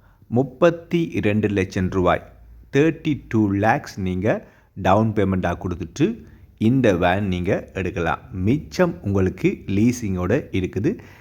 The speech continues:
லீசிங்கில் அப்படி நீங்க தொடர்ந்து கண்டினியூ பண்ணீங்கன்னு சொன்னா,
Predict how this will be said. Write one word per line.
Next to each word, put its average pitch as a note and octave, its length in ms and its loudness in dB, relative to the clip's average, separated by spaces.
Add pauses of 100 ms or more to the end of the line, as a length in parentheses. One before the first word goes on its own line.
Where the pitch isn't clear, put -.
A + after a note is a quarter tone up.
(120)
லீசிங்கில் D#3+ 500 2
அப்படி A2+ 360 2
நீங்க G2+ 460 -2 (260)
தொடர்ந்து A2 460 0
கண்டினியூ A2+ 320 2
பண்ணீங்கன்னு F2+ 380 -2
சொன்னா, F2 440 -4